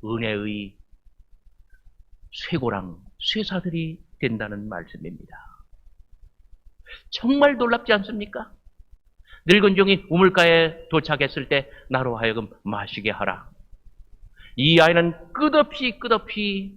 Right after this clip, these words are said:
펑펑펑펑 솟아난 샘물, 그것을 다 길어서 사람과 짐승을 대접합니다.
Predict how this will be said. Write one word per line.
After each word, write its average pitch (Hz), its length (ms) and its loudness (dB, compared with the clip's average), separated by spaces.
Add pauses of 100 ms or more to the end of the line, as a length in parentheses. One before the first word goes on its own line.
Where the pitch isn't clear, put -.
(580)
펑펑펑펑 277 1200 0 (200)
솟아난 170 640 0
샘물, 101 560 -6 (500)
그것을 120 380 -2
다 170 560 -4
길어서 196 520 -4 (520)
사람과 143 480 -2
짐승을 110 640 -4
대접합니다. 87 800 -4